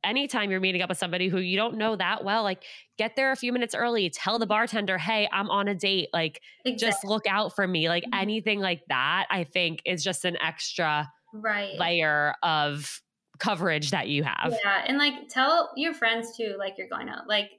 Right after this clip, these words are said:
Speaker 2: tell them,
Speaker 1: Yeah.
Speaker 2: like, if you, you know,
Speaker 1: Don't, if you don't
Speaker 2: I
Speaker 1: hear from me
Speaker 2: don't hear
Speaker 1: by
Speaker 2: from
Speaker 1: this
Speaker 2: me, like,
Speaker 1: time.
Speaker 2: something's wrong. Um,
Speaker 1: Yeah. Like,
Speaker 2: you
Speaker 1: if
Speaker 2: know,
Speaker 1: somebody tra-, if
Speaker 2: you
Speaker 1: somebody
Speaker 2: know.
Speaker 1: had, was tracking your location, like, a friend, and saw that
Speaker 2: Yep.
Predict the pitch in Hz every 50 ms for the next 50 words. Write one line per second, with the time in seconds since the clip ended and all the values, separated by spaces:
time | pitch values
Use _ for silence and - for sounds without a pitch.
0 | _ - - - _ - - - 233 233 233 247 240 233 240 220 208 208 214 208
1 | - _ - 208 208 208 - - _ _ - _ _ _ - 220 233 226 233 -
2 | _ _ _ - 226 226 202 170 180 185 - - - 180 175 - _ _ _ -
3 | 190 170 214 208 208 220 220 233 269 - - 247 220 196 175 165 160 156 151 262
4 | 294 285 269 254 269 277 165 165 160 170 - - 220 220 160 147 135 139 147 135
5 | - 254 247 247 247 247 240 233 - 202 196 185 180 - 208 190 202 208 - -
6 | - 208 196 190 185 180 175 175 180 - - 170 160 - - - 175 - _ _
7 | _ _ _ _ - - 208 226 220 226 - 277 254 254 269 269 - - 277 -
8 | 254 233 233 269 294 277 277 254 220 - - 233 240 233 - - 233 214 220 -
9 | 247 233 214 214 202 196 202 190 180 202 214 240 - - 202 185 185 180 - 185
10 | - - 190 190 214 220 196 180 185 170 - - 185 180 185 175 180 180 185 247
11 | 240 233 226 226 233 220 -